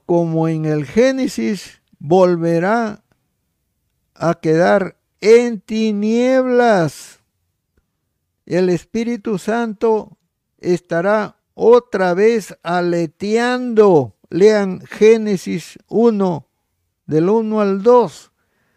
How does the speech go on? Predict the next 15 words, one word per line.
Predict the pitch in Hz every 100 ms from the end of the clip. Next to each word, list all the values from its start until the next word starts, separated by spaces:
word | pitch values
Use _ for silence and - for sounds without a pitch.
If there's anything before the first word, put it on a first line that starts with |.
| _ _ _ -
Estará | 170 - 170 185 214 202 -
aleteando | 170 202 196 180 - 190 214 233 226 226 190
sobre | - 185 180 170 165
las | 160 156 156 - _
aguas. | - 190 233 220 175 131 107 - _ _ _ _ _
Cuando | - 180 165 165
decimos | 165 - 240 254 208
sobre | 196 175 165 156
las | 147 131
aguas, | 220 220 208
decimos | 156 151 202 214 208 190 - _ _ _ _ _ _ _
sobre | _ - 160 151 151 143 139
los | 135 131 131 -
pueblos, | _ 185 226 226 170 131 120 104
hermano. | 104 107 110 92 85